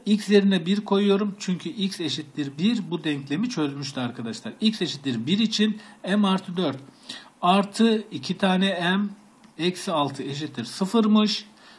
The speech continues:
Bak, burada ne görüyorum? Üç tane M görüyorum. Eşittir. Şu arkadaşlarda ne oldu? Eksi iki karşıya geçti. İki oldu. M kaç oldu arkadaşlar bu durumda?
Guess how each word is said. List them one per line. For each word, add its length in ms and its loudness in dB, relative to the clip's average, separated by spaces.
Bak, 200 -6
burada 220 0
ne 120 2
görüyorum? 640 -2
Üç 220 -2
tane 320 0
M 440 -4
görüyorum. 640 2
Eşittir. 680 2
Şu 240 -6
arkadaşlarda 720 -2
ne 100 2
oldu? 320 0
Eksi 380 -4
iki 180 -6
karşıya 380 -2
geçti. 320 -6
İki 200 -6
oldu. 400 0
M 200 0
kaç 240 -2
oldu 220 -2
arkadaşlar 680 -6
bu 100 -8
durumda? 500 -2